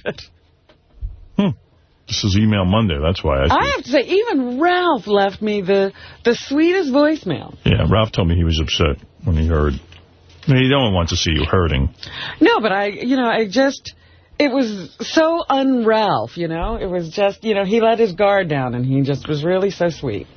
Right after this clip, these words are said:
Speaker 2: Wow, the biggest news of the day, Robin and Jimmy break up. Robin on the market again. Can I Bronski her? Now Jim can go back
Speaker 1: He's
Speaker 2: to
Speaker 1: got b-, tits?
Speaker 2: Now Jim can go back to showing his balls all the time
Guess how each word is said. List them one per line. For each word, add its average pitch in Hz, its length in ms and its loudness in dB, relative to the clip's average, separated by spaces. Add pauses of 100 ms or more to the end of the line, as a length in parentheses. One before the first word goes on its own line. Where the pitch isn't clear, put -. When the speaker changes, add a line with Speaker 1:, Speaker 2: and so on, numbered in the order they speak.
(140)
Speaker 2:
Wow, 160 300 2
the 143 80 -2
biggest 165 380 0
news 160 180 2
of 135 80 2 (100)
the 127 60 2
day, 147 180 4
Robin 135 280 2
and 113 100 2
Jimmy 120 280 2
break 107 260 0
up. 85 220 2
Robin 110 380 2
on 110 120 2
the 110 60 4
market 92 360 0
again. 80 300 0
Can 107 140 2
I 110 100 2
Bronski 120 600 0
her? 64 240 -2 (380)
Now 113 220 2
Jim 123 260 2
can 110 160 2
go 113 140 2
back 113 200 0
Speaker 1:
He's 277 200 0
Speaker 2:
to - 40 -10
Speaker 1:
got 302 300 0
b-, 202 420 -10 (180)
tits? 285 300 -2 (580)
Speaker 2:
Now 120 220 2
Jim 139 240 0
can 127 160 2
go 123 120 2
back 123 240 0
to 117 100 -2
showing 131 360 2
his 110 180 2
balls 101 500 0
all 117 320 2
the 110 100 0
time 95 500 0